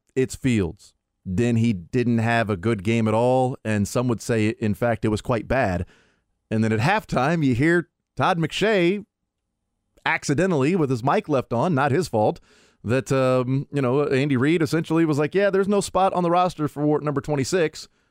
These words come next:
But then you see Herb Miller and Demontre Wade play in the fourth quarter. So, uh, I mean, I don't know. May-, maybe, here's the theory, I'll throw it out there. They liked Mark Fields. They thought Mark Fields maybe was ahead of those guys. He struggled so much that they said, "Okay, well, let's see about, uh, Wade and, uh, Miller.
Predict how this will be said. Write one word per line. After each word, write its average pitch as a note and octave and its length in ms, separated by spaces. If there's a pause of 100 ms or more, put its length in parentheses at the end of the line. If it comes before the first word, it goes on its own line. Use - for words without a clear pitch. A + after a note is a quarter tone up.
(120)
But E3 100
then C#4+ 160
you B3 80
see B3 180
Herb A#3+ 140
Miller A#3+ 240
and G#3 80
Demontre A3 360
Wade G#3+ 180
play G3 160
in F#3+ 60
the E3+ 60
fourth C#3+ 220
quarter. F#2 280 (960)
So, G3 360 (320)
uh, F2 100 (120)
I C#3+ 80
mean, E3 140
I G3 100
don't E3 100
know. E2+ 140 (100)
May-, C#3+ 240 (240)
maybe, G3 440 (120)
here's G#3 200
the D3+ 80
theory, C3 280
I'll C#3 100
throw C#3+ 180
it C3 60
out A2+ 160
there. F2 140 (240)
They C#3 180
liked F#3+ 280
Mark E3 220
Fields. D#3+ 300
They C#3+ 100
thought F3 240
Mark D#3 200
Fields D#3 240
maybe D3+ 240
was C#3+ 160
ahead C#3 220
of D3 60
those C3+ 180
guys. C#3+ 340 (240)
He E3+ 180
struggled F3 420
so F3 120
much F3 200
that D3 80
they E3 120
said, E3 180
"Okay, E3+ 220
well, E3+ 120
let's E3 160
see E3+ 100
about, E3 320
uh, D#3+ 180
Wade D3+ 300
and, D3+ 140
uh, C#3+ 140
Miller. C#3+ 360